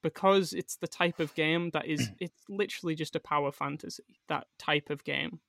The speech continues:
Speaker 1: Things like G T A, things like Fortnite, like, the, the that's their purpose, is, like,
Speaker 2: Yeah.
Speaker 1: to be someone who is cool at everything and can
Speaker 2: Yeah, y-,
Speaker 1: kill whoever
Speaker 2: immensely
Speaker 1: you want. <laughs>
Speaker 2: overpowered.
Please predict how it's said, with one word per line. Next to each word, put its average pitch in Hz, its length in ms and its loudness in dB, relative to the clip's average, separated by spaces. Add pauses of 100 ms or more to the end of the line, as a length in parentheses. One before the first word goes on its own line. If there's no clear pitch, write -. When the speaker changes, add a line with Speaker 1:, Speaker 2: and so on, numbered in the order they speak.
(180)
Speaker 1:
Things 151 260 -4
like 143 160 -2
G 143 160 -8
T 139 200 -6
A, 139 100 -4
things 147 240 -4
like 139 160 -4
Fortnite, 143 480 -6
like, 147 180 -4
the, 151 160 0 (960)
the 165 580 8 (600)
that's 180 280 4
their 165 140 6
purpose, 156 520 4
is, 151 140 -4
like, 143 280 2
Speaker 2:
Yeah. 147 180 6
Speaker 1:
to 143 260 2 (220)
be 196 180 2
someone 170 520 2
who 147 460 2 (100)
is 143 400 -4 (320)
cool 190 400 4
at 151 120 0
everything 139 580 -2
and 135 140 -2
can 135 160 -2
Speaker 2:
Yeah, 98 260 6 (120)
y-, 107 60 0
Speaker 1:
kill 110 240 4
whoever 120 360 8
Speaker 2:
immensely 110 100 4
Speaker 1:
you 110 140 6
want. 117 320 2
<laughs> 90 40 4
Speaker 2:
overpowered. 80 300 -4